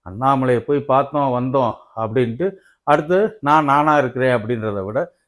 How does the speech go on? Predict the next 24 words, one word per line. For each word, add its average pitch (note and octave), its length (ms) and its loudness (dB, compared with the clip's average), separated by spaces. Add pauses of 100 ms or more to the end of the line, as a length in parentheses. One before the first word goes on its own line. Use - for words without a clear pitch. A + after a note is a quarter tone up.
(140)
அந்த F#2 340 -8
டெய்லி F#3+ 480 0
நம்ம C#3 220 -2
சாப்பிட்ட B2+ 560 0
விஷயத்தை, A#2 600 -6
எப்படி C3 240 -4
ஒரு B2 120 2
மாடு C3+ 380 2
வந்து C3 320 -4
சாப்பிட்ட B2+ 380 -2
விஷயத்தை A2+ 400 -6
மீண்டும் D#3+ 480 -8
உள்ள C3+ 260 -4
இருந்து B2 260 -4
எடுத்து A#2+ 300 -8
அசை B2+ 280 -4
போட்டு C3 460 -4 (300)
தன் B2 160 0
உடம்பிற்கு D#3+ 800 2 (140)
அதை A2+ 420 -2 (160)
தனக்கு A#2+ 440 -4
தேவையான D#3+ 680 2
சக்தியாக A#2+ 680 -2
மாற்றிக்கொள்கிறதோ, F#2+ 920 -6